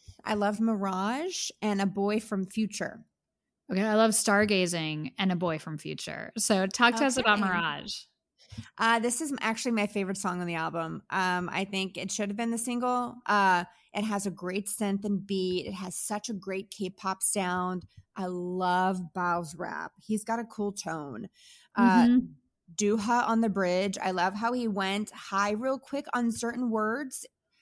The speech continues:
Speaker 1: and then back down. It was, how he did it, I wasn't expecting. I thought it was really cool.
Speaker 2: Mm-hmm.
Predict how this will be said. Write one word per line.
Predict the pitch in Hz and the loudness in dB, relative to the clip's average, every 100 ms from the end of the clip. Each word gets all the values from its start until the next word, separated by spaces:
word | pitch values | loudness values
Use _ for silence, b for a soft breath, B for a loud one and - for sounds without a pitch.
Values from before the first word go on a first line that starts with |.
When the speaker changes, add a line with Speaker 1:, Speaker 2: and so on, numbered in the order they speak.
| _ _ - | _ _ -2
Speaker 1:
and | 226 214 | 0 2
then | 214 208 | 2 0
back | 190 196 202 - | 0 -2 -2 -2
down. | 208 196 220 | 0 2 0
It | 240 196 | -2 -4
was, | 208 196 - _ _ _ - | -4 -4 -8 _ _ _ -10
how | 220 285 | -2 0
he | 320 | 0
did | 214 190 | 0 -2
it, | 226 | -2
I | 208 | -2
wasn't | 196 208 208 | -2 -4 -8
expecting. | - 190 185 294 370 | -8 -6 -6 -6 -6
I | 262 | -4
thought | 202 | -4
it | 196 | -4
was | 196 190 | -6 -6
really | 196 185 | -6 -6
cool. | - 180 170 | -4 -2 -2
Speaker 2:
Mm-hmm. | 160 | -6